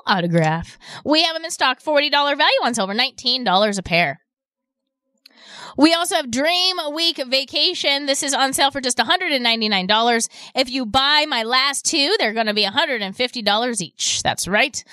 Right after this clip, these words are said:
hundred and fifty dollars each. There's destinations all over the world. They have international destinations, all-inclusive destinations. They even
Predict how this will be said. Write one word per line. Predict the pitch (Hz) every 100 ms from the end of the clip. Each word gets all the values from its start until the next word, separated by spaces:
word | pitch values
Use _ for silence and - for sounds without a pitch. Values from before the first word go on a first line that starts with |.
| -
hundred | 302 285 240
and | 202
fifty | 269 262
dollars | 285 294 285 349
each. | 403 - - _ _ _ _ _ _ _ _ _ _ _ _ _ _ _
There's | 190 220 262 240 220 214
destinations | 269 311 311 302 294 294 247 - 220
all | 247 277 294 302 247
over | 240 247 247
the | 247
world. | 196 170 131 170 170 - _
They | 214
have | 202 175
international | 208 185 247 339 - 349 311
destinations, | 311 - 294 277 - 285 269
all-inclusive | 180 185 185 330 359 359 285
destinations. | 277 - 262 262 285 285
They |
even | 466